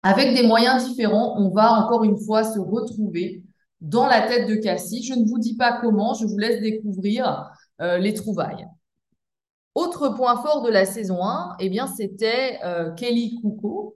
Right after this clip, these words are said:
qui interprète, euh, Cassie. Elle a été nominée au Emmy pour son interprétation en deux mille vingt et un et elle est de nouveau, euh, nominée en deux mille vingt-deux.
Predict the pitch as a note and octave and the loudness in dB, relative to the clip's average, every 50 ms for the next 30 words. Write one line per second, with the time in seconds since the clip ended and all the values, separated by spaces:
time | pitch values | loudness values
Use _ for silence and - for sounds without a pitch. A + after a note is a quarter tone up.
0 | - - - - F3+ E3 E3 E3 G3 F3 - - - F#3 F3+ F3+ F3+ F3+ E3+ D#3 | -20 -16 -10 -8 -6 -6 -6 -6 -6 -6 -8 -8 -8 -6 -6 -6 -6 -4 -4 -4
1 | D#3 D#3 D3+ D#3 D3 C#3+ D3 - - G3 - - _ - - D#3+ E3+ E3+ F3 F3 | -4 -4 -4 -4 -4 -4 -4 -6 -8 -8 -8 -8 _ -2 2 4 4 4 4 4
2 | F3 A3 G#3 G#3+ A3+ C4+ C#4 C4 B3 A#3 A#3 A#3+ B3+ A#3 G#3+ G3+ - - G#3 G3+ | 4 6 8 8 8 8 6 4 6 6 6 6 6 6 4 4 4 4 4 6
3 | G3 G3 G3 A3 - - - - - G3 - - - F#3 F#3 F3+ F3+ F3+ F#3 F3+ | 6 6 6 4 2 0 -4 -6 -8 -8 -8 -4 -2 -2 0 0 0 -2 -2 -4
4 | F#3 - F#3+ F3+ F3+ E3+ E3+ F3 - - G3+ G3+ G3+ F#3+ E3 D#3 C#3+ G3 G#3 G#3+ | -4 -6 -6 -4 -4 -4 -4 -4 -6 -6 -6 -6 -6 -6 -6 -4 -2 0 2 2
5 | A3 G#3 E3+ F3 E3 D#3+ E3 D#3 D3 D3+ D#3+ - - - _ - - - - - | 4 2 2 0 -2 -4 -6 -6 -8 -8 -8 -10 -12 -16 _ -20 -20 -20 -20 -12
6 | _ - G#3+ A3 A3 A3+ A3+ B3 C#4 D#4 E4 D4+ G#3+ G3 F3+ G3+ C4 D4 C#4+ B3+ | _ 4 6 8 8 8 8 8 8 8 8 8 6 6 4 2 2 2 4 4
7 | A#3+ A#3 G3+ F#3 F#3+ G#3+ A3+ A#3 A3+ G#3+ - - - - F3 E3+ E3+ E3+ F3 F#3 | 4 4 4 4 4 2 2 2 2 2 0 0 0 0 2 2 2 2 2 2
8 | F#3 F#3 F#3 G3 G3 A3 A#3+ A#3 G#3 F3+ E3 D3+ F#3+ F#3 F#3+ F#3+ F#3+ F#3 F3+ F3+ | 2 4 4 4 4 4 2 2 0 0 -2 -2 0 0 2 2 2 0 -2 -2
9 | E3+ E3 E3 E3 D3+ E3+ F#3 A3 - - - - | -4 -4 -4 -6 -6 -6 -8 -8 -8 -10 -12 -16